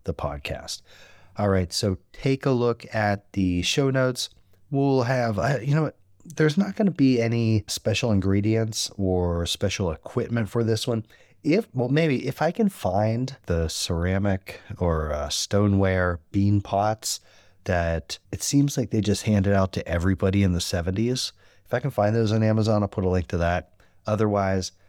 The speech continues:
uh, pretty basic ingredients here. Link to the Imager album for the step-by-step. Run down through,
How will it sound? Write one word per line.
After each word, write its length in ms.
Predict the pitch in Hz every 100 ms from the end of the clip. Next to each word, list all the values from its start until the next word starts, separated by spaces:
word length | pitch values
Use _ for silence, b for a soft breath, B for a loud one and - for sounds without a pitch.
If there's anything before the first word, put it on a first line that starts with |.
| _ -
uh, 380 | 85 78 76 76 _ _
pretty 160 | 143 110
basic 380 | 92 87 95
ingredients 580 | 82 87 90 92 90 82
here. 320 | - 92 90 -
Link 340 | 95 117 113 -
to 160 | 123
the 180 | 101 101
Imager 380 | 98 104 92 92
album 360 | 90 92 92
for 160 | 90 87
the 80 | 73
step-by-step. 880 | - 107 - 90 92 - 131 127 _ - - - -
Run 400 | 135 143 143 143
down 260 | 135 120
through, 440 | 110 123 113 110